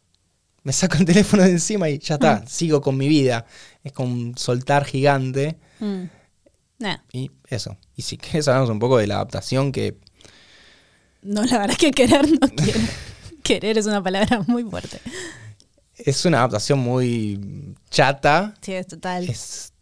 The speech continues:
Speaker 1: totalmente literal, no es arriesgada. Eh,
Speaker 2: Totalmente desinspirada.
Speaker 1: empieza por el final, creo yo, para darnos la sensación de que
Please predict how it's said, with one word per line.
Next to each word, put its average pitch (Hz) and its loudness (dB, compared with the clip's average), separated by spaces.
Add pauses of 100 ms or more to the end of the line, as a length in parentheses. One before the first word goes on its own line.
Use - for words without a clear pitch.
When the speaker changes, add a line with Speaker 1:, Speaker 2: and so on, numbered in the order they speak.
(200)
Speaker 1:
totalmente 135 0
literal, 135 2
no 117 -4
es - -6
arriesgada. 131 4 (720)
Eh, 117 0
Speaker 2:
Totalmente 262 2
desinspirada. 185 -2 (160)
Speaker 1:
empieza 151 2
por 143 4
el 135 2
final, 185 2 (380)
creo 180 6
yo, 165 6 (720)
para 147 2
darnos 151 4
la 127 2
sensación 165 0
de 143 0
que 143 0